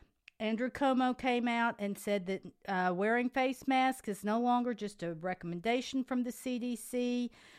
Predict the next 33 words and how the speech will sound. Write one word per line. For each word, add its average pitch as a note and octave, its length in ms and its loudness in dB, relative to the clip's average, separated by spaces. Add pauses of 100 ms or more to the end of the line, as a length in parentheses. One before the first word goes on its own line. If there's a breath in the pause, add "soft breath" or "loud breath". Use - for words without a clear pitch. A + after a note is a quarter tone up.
(100)
There's E3+ 200 -4
a E3 60 -6
lot G3+ 220 6
of A#3 100 2
people A#3 300 0
that G3+ 140 0
are G3 60 0
now G3 220 0
mandating A#3 760 2
that G#3+ 120 -4
they A3+ 180 0
be, A3 200 -4 (180)
be A3+ 140 -4
worn, A3 400 -2
including G#3+ 520 0
Cuomo, A#3 480 2
who A3 120 0
said F#3+ 220 -2
yesterday A3 500 2
that F3+ 120 -2
all A3+ 240 6
New C#4 100 6
Yorkers B3 640 2
must - 260 -4
wear D#3+ 160 -4
face A3+ 340 0
coverings A3+ 480 0
when E3 140 -4
social A3 380 -4
distancing G#3 680 -4
is F#3 200 -8
not G3 260 -2
possible. C#3 580 -4